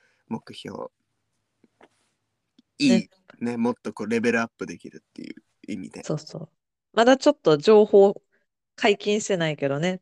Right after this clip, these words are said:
Speaker 2: ちょっと次のステップアップの。
Speaker 1: そうなんです。
Speaker 2: そうそうそう。
Speaker 1: <laughs>
Speaker 2: 情報もございますので。
Speaker 1: はい、もうその時にはもう、ね、ぜひもう皆さん耳を暖房にしながら聞いていただきたい。
Speaker 2: <laughs>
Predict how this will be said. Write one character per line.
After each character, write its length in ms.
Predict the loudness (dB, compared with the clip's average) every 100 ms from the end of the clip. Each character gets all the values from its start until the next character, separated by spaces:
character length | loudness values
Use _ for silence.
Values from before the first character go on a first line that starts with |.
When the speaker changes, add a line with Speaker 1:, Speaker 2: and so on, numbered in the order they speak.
| -10
Speaker 2:
ち 60 |
ょ 40 | -6
っ 40 |
と 100 | -6
次 320 | 0 2 2
の 140 | 2 -2
ス 80 |
テ 160 | 0 0
ッ 40 |
プ 140 | 2 0
ア 60 |
ッ 60 | 0
プ 180 | -2 -6
の。 180 | -4 -4
Speaker 1:
そ 320 | -2 0 0
う 20 | 0
な 180 | -2
ん 60 | -4
で 100 | -6
す。 220 | -8 -8
Speaker 2:
そ 80 | -8
う 80 | -10 -16 _ _ _ _
そ 100 | -6
う 20 |
そ 160 | -2 0
う。 40 | -2 -2 -6 -6 -8 -4 -2 -2 -6 _ _ _ _
Speaker 1:
<laughs> 400 | -20 -18 -20 -16 -8
Speaker 2:
情 140 | -6
報 240 | 0 0
も 260 | 0 -4 -8 -6
ご 100 | 0
ざ 120 | 2 2
い 40 |
ま 140 | -2
す 140 | -6 -10
の 120 | -14
で。 220 | -14 -18 _ _ _
Speaker 1:
は 380 | -18 -12 -10 -10
い、 120 | -12 -18
も 220 | -20 -18
う 40 | -18
そ 160 | -20 -18
の 120 | -20
時 380 | -18 -20 -18 -16
に 220 | -16 -16
は 140 | -18
も 640 | -18 -18 -18 -18 -20 -20 -20 _ _ _ _ -18
う、 40 |
ね、 240 | -16 -16 -20 _ _ _ _ _ _ _
ぜ 160 | -18 -12
ひ 120 | -8
も 200 | -8 -8
う 20 |
皆 240 | -10 -10
さ 140 | -10 -10
ん 60 |
耳 260 | -8 -6 -6
を 80 | -8
暖 240 | -8 -10
房 120 | -10
に 80 | -16
し 120 | -14
な 100 | -14
が 120 | -10 -10
ら 60 |
聞 140 | -12 -14
い 40 |
て 80 | -14
い 40 |
た 120 | -14 -16
だ 80 |
き 60 | -18
た 80 | -10
い。 40 |
Speaker 2:
<laughs> 1900 | 2 6 6 4 2 2 2 -2 -8 _ -4 0 0 0 -4 -6 -12 -14 _